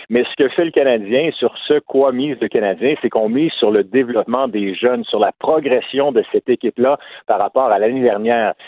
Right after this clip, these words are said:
C'est-à-dire, est-ce que Max Domi, encore cette année, peut récolter soixante-dix points ? Est-ce que Jonathan Drouin va retrouver ses moyens ? Est-ce que, euh, Carey Price va s'établir à nouveau comme l'un des meilleurs gardiens de but dans la Ligue nationale de hockey ? Est-ce que cette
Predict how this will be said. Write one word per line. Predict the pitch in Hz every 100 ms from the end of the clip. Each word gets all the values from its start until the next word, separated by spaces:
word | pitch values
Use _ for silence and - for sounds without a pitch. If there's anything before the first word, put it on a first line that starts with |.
| - -
C'est-à-dire, | 117 127 120
est-ce | -
que | 123
Max | 139 151 127
Domi, | 131 135 156
encore | - 160 -
cette | 120
année, | 107 110 151
peut | 110
récolter | 107 117 107 135 135
soixante-dix | 135 - 139 127 101 117 -
points ? | 120 123 110 - - -
Est-ce | -
que | 120
Jonathan | 131 135 117 147
Drouin | 135 104 135 160
va | 107 104
retrouver | 135 - 120 117 156 -
ses | 131
moyens ? | 117 113 117 120 - - -
Est-ce | - -
que, | 113 -
euh, | 113 110 -
Carey | 151 131
Price | - 135 151 110
va | 117 127
s'établir | 123 107 131 151 -
à | 131
nouveau | 123 113 156
comme | 117 110
l'un | 131 139
des | 110
meilleurs | 113 127 117
gardiens | 113 104 113
de | 107
but | 131
dans | 131 107
la | 104
Ligue | 123
nationale | 113 - 117 120
de | 113
hockey ? | 107 - 131 - - -
Est-ce | - -
que | -
cette | -